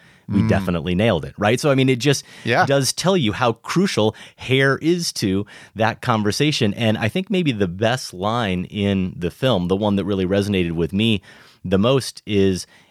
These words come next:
Speaker 1: a moment that a supporting character gets. Her name in the movie is Sista Soul. The actress is Yanni King Monshine, and she's being told she needs to change, that her show needs to change. It's suggested that maybe she needs to be a little less militant.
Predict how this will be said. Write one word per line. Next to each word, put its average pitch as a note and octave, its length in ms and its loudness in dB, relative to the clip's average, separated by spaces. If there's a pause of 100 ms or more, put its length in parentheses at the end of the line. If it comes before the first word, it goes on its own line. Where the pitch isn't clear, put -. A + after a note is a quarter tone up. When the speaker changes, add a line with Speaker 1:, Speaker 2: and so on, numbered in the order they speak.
Speaker 1:
a A2+ 100 2
moment A2+ 500 2
that F#2+ 400 2
a F#2 80 -4
supporting C#3 420 0
character E2+ 440 0
gets. F2 480 0 (540)
Her G#2+ 140 0
name A2 220 2
in G2+ 60 0
the F#2+ 60 0
movie A2+ 300 0
is F2+ 120 -2
Sista - 360 -4
Soul. E2 540 -4 (240)
The G2 140 0
actress G2 360 0
is F2+ 260 0
Yanni G2 460 4
King F#2+ 540 0
Monshine, A2 600 2 (360)
and A#2 360 2 (120)
she's D3+ 240 0
being E3 180 0
told D#3 320 -2
she - 160 -2
needs D3+ 360 0
to D#3+ 100 -2
change, D3 400 -2
that G#2 160 0
her A#2+ 120 2
show D#3 300 0
needs A2 300 -4
to G2 100 -6
change. D#2+ 460 -4
It's F2+ 120 -6
suggested A#2+ 540 -2
that A2 120 -4
maybe A#2 220 0
she A#2+ 160 0
needs A2+ 220 -2
to A2+ 80 -4
be A#2 180 2
a A2+ 60 4
little A#2+ 300 -2
less A2 240 0
militant. A2+ 500 0